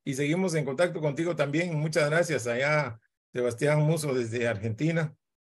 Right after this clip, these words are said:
que nos ha dado su opinión para toda Latinoamérica. Eh, este video se traslada por todas las redes sociales que tenemos a la mano, a diferentes lugares de Centroamérica, Sudamérica y México.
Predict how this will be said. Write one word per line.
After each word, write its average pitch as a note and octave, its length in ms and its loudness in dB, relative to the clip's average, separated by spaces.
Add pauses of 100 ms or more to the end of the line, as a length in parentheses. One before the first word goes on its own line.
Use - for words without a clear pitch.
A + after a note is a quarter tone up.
(140)
que A#2+ 80 -2
nos A#2+ 220 -2
ha C#3 580 2
dado C3+ 320 0
su C#3 80 -4
opinión C3 600 -2
para A2 640 0 (100)
toda D3 220 0
Latinoamérica. A#2+ 800 -2 (480)
Eh, A#2 320 -2
este C3+ 240 -4
video C3 500 2
se A2+ 260 -8
traslada A#2+ 760 0
por A2+ 180 -4
todas C#3 220 2
las B2+ 100 2
redes C3 300 0
sociales C3 460 -2
que B2+ 80 -8
tenemos B2 380 -4
a A2+ 100 -2
la A2 120 -4
mano, F3+ 480 0 (440)
a B2 140 0
diferentes B2+ 440 0
lugares C3 380 2
de A#2 80 -4
Centroamérica, C3 960 0
Sudamérica B2+ 560 -2
y A#2 100 -2
México. D#3 560 -4